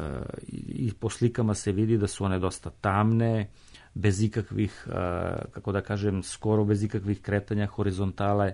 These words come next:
e, se smenjuju, ali jedva vidljive, tako da sam, eto, tu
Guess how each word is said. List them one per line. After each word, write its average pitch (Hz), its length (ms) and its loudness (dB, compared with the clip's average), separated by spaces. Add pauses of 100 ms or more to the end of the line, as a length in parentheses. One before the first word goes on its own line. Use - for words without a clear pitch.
(540)
e, - 60 -10 (800)
se - 200 -8
smenjuju, 107 720 2
ali 104 300 0
jedva 98 300 0
vidljive, 104 640 0 (420)
tako 113 320 -4
da 113 400 0 (480)
sam, 107 340 -4
eto, 110 260 -2
tu 113 360 -4